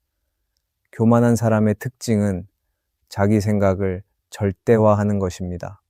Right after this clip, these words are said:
다른 사람의 이야기는 잘 듣지 않고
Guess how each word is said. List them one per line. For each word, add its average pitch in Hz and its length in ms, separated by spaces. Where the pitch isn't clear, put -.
다른 123 240
사람의 120 420
이야기는 110 600
잘 98 320
듣지 101 320
않고 107 560